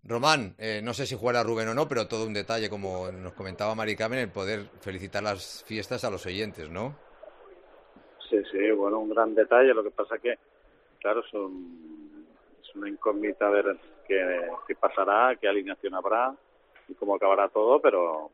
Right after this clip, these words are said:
Speaker 2: pero bueno, Rubén Sánchez, pues yo creo que puede ser, es un hombre con mucho, <laughs> con, con mucho futuro, ¿no? Y, y es un exponente más de, de que últimamente parece que no salen los laterales debajo de las piedras, ¿no?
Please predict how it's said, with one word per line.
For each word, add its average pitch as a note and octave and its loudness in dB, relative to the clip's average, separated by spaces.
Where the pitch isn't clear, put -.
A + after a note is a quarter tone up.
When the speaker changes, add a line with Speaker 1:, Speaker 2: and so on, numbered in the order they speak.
Speaker 2:
pero E2 -6
bueno, G#2 -4
Rubén E2+ -8
Sánchez, G#2 -4
pues F#2 0
yo G2 -10
creo G2 -2
que G2 2
puede G#2 2
ser, A2 6
es - -6
un A#2 -4
hombre A2+ 4
con G#2+ -2
mucho, A2+ 4
<laughs> - -10
con, G#2 4
con A2+ 2
mucho C#3 6
futuro, D3+ 4
¿no? F#3+ -2
Y, F#2 -8
y F2 -8
es - -16
un G#2 -8
exponente G2+ -2
más G#2+ 4
de, B2+ 8
de G2+ 2
que F#2+ 0
últimamente G#2+ 0
parece A#2 2
que D3 -2
no C#3+ 0
salen A2+ 2
los G#2 0
laterales G#2 2
debajo G#2 2
de F#2+ 2
las F#2 -2
piedras, C3 2
¿no? - -12